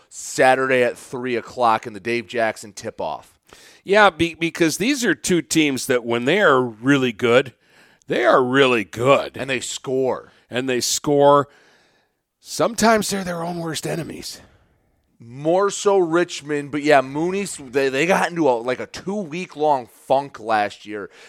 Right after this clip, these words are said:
Speaker 1: that took 'em a little bit to snap out of. And Richmond, we said, sometimes game to game, sometimes quarter to quarter, you just don't know what you're going to get. But when Richmond's clicking on all cylinders, they were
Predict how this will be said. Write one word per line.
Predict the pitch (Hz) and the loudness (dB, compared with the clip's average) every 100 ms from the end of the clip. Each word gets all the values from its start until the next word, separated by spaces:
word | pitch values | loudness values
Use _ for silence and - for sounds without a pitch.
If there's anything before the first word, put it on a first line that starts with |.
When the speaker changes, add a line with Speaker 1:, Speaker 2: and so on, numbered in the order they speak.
| _ | _
Speaker 1:
that | 117 117 | -4 -4
took | - 165 | -4 -4
'em | 151 | -4
a | 143 | -4
little | 135 135 | 0 -2
bit | 127 135 | -2 -6
to | 120 | -6
snap | - - 117 107 | -12 -6 -4 -2
out | 120 120 127 | 2 2 2
of. | 131 127 - - _ | 0 -2 -8 -20 _
And | 127 131 120 | -2 -2 -2
Richmond, | 165 170 160 147 | -4 -4 -8 -10
we | 135 | -10
said, | - 147 147 139 _ _ _ _ | -4 2 2 2 _ _ _ _
sometimes | - 110 123 160 151 151 | -14 -12 -6 0 0 0
game | 120 147 156 | -4 -4 -4
to | 139 | -6
game, | 123 147 151 | -6 -6 -8
sometimes | - 156 180 190 180 | -8 -8 -2 -2 -2
quarter | - - 170 160 | -10 -6 -4 -4
to | 143 | -6
quarter, | - 151 165 147 139 123 _ _ _ | -8 -2 0 2 0 -4 _ _ _
you | 123 127 | -20 -14
just | 156 143 - | -14 -14 -6
don't | 156 147 151 | -2 -2 -2
know | 147 143 | -4 -2
what | 143 - | -2 -6
you're | 120 | -6
going | 131 127 | -6 -6
to | 113 | -8
get. | 98 120 - | -6 -6 -6
But | |
when | 98 104 | -10 -12
Richmond's | 92 120 143 180 165 | -12 -12 -8 -8 -8
clicking | - 165 165 156 | -2 -2 0 0
on | 143 | 0
all | 139 139 | 0 -2
cylinders, | - 143 139 123 101 92 _ _ _ | -4 -6 -6 -10 -14 -16 _ _ _
they | 113 139 | 0 2
were | 160 156 151 135 120 | 2 4 4 4 0